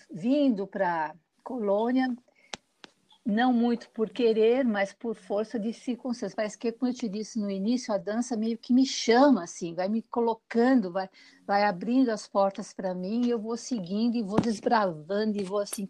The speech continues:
Eu me sinto muito mais internamente uma Iemanjá, mas parece que eu vou que nem uma Yansan, assim, cortando, assim, as coisas e a-,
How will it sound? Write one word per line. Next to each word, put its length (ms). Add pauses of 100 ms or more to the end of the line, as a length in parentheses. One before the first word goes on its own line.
(140)
Eu 120
me 80
sinto 340
muito 240
mais 320
internamente 680
uma 140
Iemanjá, 540
mas 180
parece 240
que 60
eu 40
vou 100
que 120
nem 140
uma 160
Yansan, 540
assim, 200
cortando, 560
assim, 380
as 160
coisas 360
e 200
a-, 180